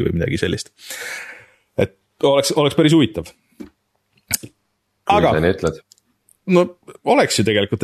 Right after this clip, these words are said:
Speaker 1: et kas sa ostad selle, ostad selle, selle L G Xbox'i või ostad, äh, ostad, äh, ma ei tea, kelle, kelle oma.
Speaker 2: No nad tegid midagi väga sarnast oma nende V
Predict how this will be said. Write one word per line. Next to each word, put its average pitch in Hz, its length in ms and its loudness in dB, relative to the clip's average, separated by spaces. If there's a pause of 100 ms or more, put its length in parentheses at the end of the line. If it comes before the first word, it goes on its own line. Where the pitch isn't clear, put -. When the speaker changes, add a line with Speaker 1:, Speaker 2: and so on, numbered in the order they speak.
Speaker 1:
et 135 240 0
kas 139 160 0
sa 131 80 4
ostad 123 200 -2
selle, 101 200 2 (560)
ostad 135 400 0
selle, 143 240 4 (560)
selle 135 260 2 (300)
L 170 160 2
G 101 100 2 (220)
Xbox'i 95 480 -2
või 95 320 0
ostad, 117 400 0
äh, 120 760 0
ostad, 127 280 -4 (280)
äh, 131 300 2
ma 131 180 0
ei 131 60 -4
tea, 107 100 2 (300)
kelle, 87 220 0 (260)
kelle 113 240 0
oma. - 200 -4
Speaker 2:
No 117 200 0
nad 131 160 0
tegid 123 240 0
midagi 110 240 2
väga 107 160 2
sarnast 95 400 -2
oma 82 240 2
nende 80 280 0 (520)
V 92 100 0